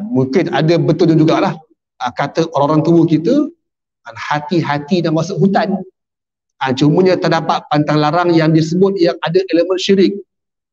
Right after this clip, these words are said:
Ha, yang mana dia kata dia ajar, orang tua-tua dia ajar, ha, kalau nak masuk hutan, ha, minta izin dekat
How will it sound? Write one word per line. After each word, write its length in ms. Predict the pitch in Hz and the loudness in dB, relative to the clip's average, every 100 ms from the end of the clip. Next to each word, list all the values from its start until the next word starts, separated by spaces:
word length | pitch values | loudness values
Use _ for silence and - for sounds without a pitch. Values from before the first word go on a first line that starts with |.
| _ | _
Ha, 160 | - 127 | -4 -2
yang 160 | 131 135 | 0 2
mana 160 | 151 | 2
dia 160 | 147 147 | 2 0
kata 320 | 143 - 175 | -2 0 2
dia 240 | 160 156 | 2 2
ajar, 320 | 147 170 202 175 | 0 0 2 4
orang 160 | 165 | 2
tua-tua 360 | 165 165 165 170 | 4 4 4 4
dia 200 | 175 156 | 2 2
ajar, 240 | 151 233 349 _ _ _ - | 2 0 -2 _ _ _ -12
ha, 120 | 120 | -4
kalau 120 | 139 | 0
nak 120 | 147 143 | 0 -2
masuk 200 | - 143 | -4 -4
hutan, 600 | 147 180 190 202 214 202 202 _ _ | -2 0 0 0 -2 -4 -10 _ _
ha, 80 | 120 | -2
minta 320 | 143 156 156 | 0 2 2
izin 320 | 151 147 170 | 0 2 2
dekat 400 | 151 143 185 233 | 2 2 0 -4